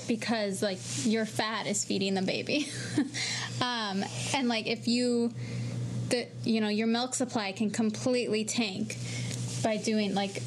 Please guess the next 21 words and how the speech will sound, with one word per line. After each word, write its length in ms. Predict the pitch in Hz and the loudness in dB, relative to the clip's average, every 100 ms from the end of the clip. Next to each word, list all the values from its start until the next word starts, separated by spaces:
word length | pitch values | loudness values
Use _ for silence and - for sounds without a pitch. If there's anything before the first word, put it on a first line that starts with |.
| - - | -6 -4
cutting 320 | - 220 214 233 | 0 0 0 0
calories 800 | 311 320 302 262 208 185 185 - | 0 0 0 2 2 0 0 0
or 680 | 202 202 190 185 185 180 - - | 2 2 2 0 -2 -2 -4 -2
depending, 600 | 226 214 254 247 226 190 | 0 2 2 2 2 2
like, 200 | 214 214 | 0 0
so 280 | - 240 214 - - - - | 0 0 -2 -4 -6 -6 -2
you 140 | 240 233 | 2 2
have 280 | 240 240 | 0 -4
to 80 | - | 0
be 100 | 240 | 2
very 280 | 202 220 208 | 2 2 0
careful. 520 | 202 320 330 277 254 - - - | -2 -2 0 -2 -2 -4 -6 0
You 140 | 262 294 | 2 2
can't 300 | 330 330 302 | 2 0 0
just 240 | 294 254 | 0 0
go 200 | 262 277 | 0 0
to 280 | 302 - 247 | 0 2 2
a 60 | 208 | 2
regular 560 | 214 226 240 220 196 | 2 2 2 2 2
fitness 500 | 196 294 - 240 214 | 0 -2 2 0 0
coach 520 | - 214 180 - - | 0 2 2 0 -4